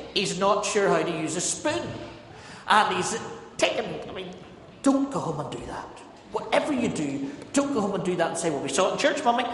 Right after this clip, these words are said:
It'll not work, it'll not work. But what Bel does is, Bel loves the beast as he is. Now, here's gonna be a tricky one. If we get an answer to this,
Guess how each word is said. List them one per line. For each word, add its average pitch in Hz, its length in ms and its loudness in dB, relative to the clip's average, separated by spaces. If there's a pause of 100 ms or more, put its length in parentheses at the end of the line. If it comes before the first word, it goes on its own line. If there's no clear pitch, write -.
(220)
It'll 240 220 6
not 269 280 6
work, 254 240 6 (120)
it'll 196 180 2
not 214 240 2
work. 208 200 4 (760)
But 233 180 6
what 381 300 4
Bel 311 300 4
does 156 260 0
is, - 380 -8 (440)
Bel 285 600 6
loves 196 360 4
the 170 60 0
beast - 540 -4 (1300)
as 180 180 -2
he 214 80 -4
is. 269 380 -4 (100)
Now, 180 80 -6
here's 214 460 4
gonna 156 240 0
be 143 160 2
a 139 40 2
tricky - 360 -6
one. - 140 -12 (1000)
If 151 120 -4
we 165 60 0
get 190 200 2
an 170 120 0
answer 165 240 -2
to 147 80 0
this, - 500 -2